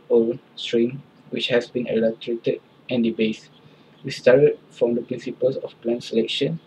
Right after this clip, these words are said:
and then proceeded quite unshamefully to weed out the men whom we did not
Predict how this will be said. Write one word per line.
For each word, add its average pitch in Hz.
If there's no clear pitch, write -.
and 123
then 135
proceeded 120
quite -
unshamefully 127
to 135
weed 120
out 113
the 127
men 131
whom 147
we 135
did 123
not 120